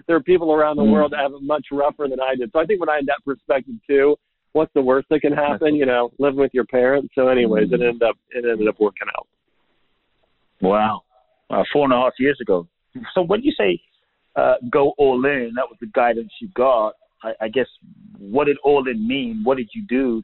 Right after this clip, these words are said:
Speaker 2: to, to, to, what actions did you take, uh, to turn things around? Was there any specific things you did? 'Cause obviously four and a half years, you built a hugely successful, you know, company, website, nutritional products, what have you. I mean, it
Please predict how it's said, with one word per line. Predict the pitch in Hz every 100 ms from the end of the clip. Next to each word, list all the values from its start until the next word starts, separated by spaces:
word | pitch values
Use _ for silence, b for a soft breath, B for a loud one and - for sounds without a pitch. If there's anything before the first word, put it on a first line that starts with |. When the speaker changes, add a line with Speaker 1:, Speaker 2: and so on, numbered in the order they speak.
| -
Speaker 2:
to, | 117 117 -
to, | 117 - -
to, | 113 98
what | 120
actions | 139 139 - 123 -
did | 107
you | 110 -
take, | 135 123 117 - _ _ _ _ _ _ -
uh, | 98 95
to | 135
turn | - 135 117
things | 123 117
around? | 110 113 127 - _ _ -
Was | 104 98
there | 110
any | 107 -
specific | - 107 110 113 -
things | 107 101
you |
did? | 101 123
'Cause | 104
obviously | 110 110 - 104 -
four | 117
and | 110
a |
half | 104 104
years, | 117 113 101
you | 101
built | 87 107 107
a | 98 -
hugely | 120 104 101 101 95
successful, | - - 143 - 101 92 - b _
you | -
know, | 87
company, | 110 98 101 98 95 82
website, | 101 - - 92 92 92 -
nutritional | 85 - 101 - 90
products, | - 90 90 87 -
what | 87
have | 98 98
you. | 95 -
I |
mean, | 90
it | 90